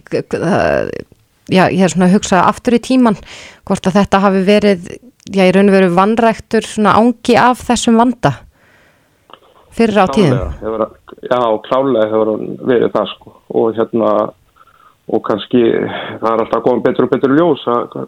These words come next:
Speaker 2: hvað, hérna, þörfin er mikil fyrir þessu börn, sko. Og við höfum gert kannar á því og þeir eru virkilega ánægð með þessa þjónustu. Þetta eru átta tímar fyrir hvert barn sem að þau fá og sum koma oftar en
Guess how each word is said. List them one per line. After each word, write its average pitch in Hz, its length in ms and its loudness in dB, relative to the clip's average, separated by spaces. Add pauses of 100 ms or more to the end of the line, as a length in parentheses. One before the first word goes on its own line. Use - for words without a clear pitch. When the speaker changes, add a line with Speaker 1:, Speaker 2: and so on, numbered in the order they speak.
Speaker 2:
hvað, 127 240 -2
hérna, 135 280 -2 (640)
þörfin 151 420 2
er 151 100 0
mikil 160 400 0 (220)
fyrir 143 340 0
þessu 147 160 -4
börn, 165 240 -2
sko. - 240 -14 (880)
Og - 540 -2
við 123 160 0
höfum 123 180 2
gert 123 220 -2
kannar 139 320 0
á 139 100 -2
því 160 140 2
og 117 160 2
þeir 123 160 2
eru 127 140 0
virkilega 131 340 -2
ánægð 160 320 0
með 160 80 0
þessa 156 160 -2
þjónustu. 180 460 -2
Þetta 113 260 -2
eru 131 140 2 (720)
átta 143 520 -4
tímar 160 480 0 (380)
fyrir 147 260 -2
hvert 165 220 -4
barn 170 260 -4
sem 170 240 -2
að 165 100 -2 (120)
þau 160 160 -4
fá 165 140 -2
og 170 280 2 (540)
sum 131 260 -2
koma 139 240 2
oftar 156 400 -2
en 156 140 -4